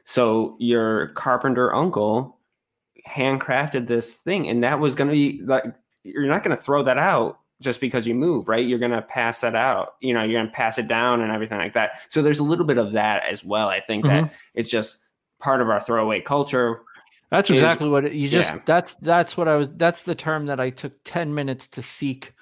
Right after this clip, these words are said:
Speaker 2: It's
Speaker 1: <laughs>
Speaker 2: throwaway culture.
Speaker 1: Yeah.
Speaker 2: It's true. I watched a video from Dad It Yourself D I Y over the
Speaker 1: Mm-hmm.
Speaker 2: weekend, right?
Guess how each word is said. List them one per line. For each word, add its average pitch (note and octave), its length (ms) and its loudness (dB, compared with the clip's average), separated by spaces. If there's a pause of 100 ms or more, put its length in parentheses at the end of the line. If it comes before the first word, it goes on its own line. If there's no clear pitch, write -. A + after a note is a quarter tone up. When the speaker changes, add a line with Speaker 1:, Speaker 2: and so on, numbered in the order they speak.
(340)
Speaker 2:
It's B2 220 -4
Speaker 1:
<laughs> - 40 -4
Speaker 2:
throwaway D3+ 500 4
culture. C#3 540 -6 (160)
Speaker 1:
Yeah. F#2+ 300 0 (200)
Speaker 2:
It's G3+ 180 -2
true. C#4+ 340 2 (220)
I F#3+ 100 4
watched C4 320 2
a A#3 60 0
video F3+ 360 6
from D3 380 -2
Dad D3+ 240 4
It D#3 80 -6
Yourself D3 420 -4
D D3 160 -4
I C3+ 120 0
Y B2 320 -4 (100)
over B2+ 200 -4
the B2 60 -2
Speaker 1:
Mm-hmm. C#3+ 120 0
Speaker 2:
weekend, A2 360 -8 (880)
right? A#2+ 320 0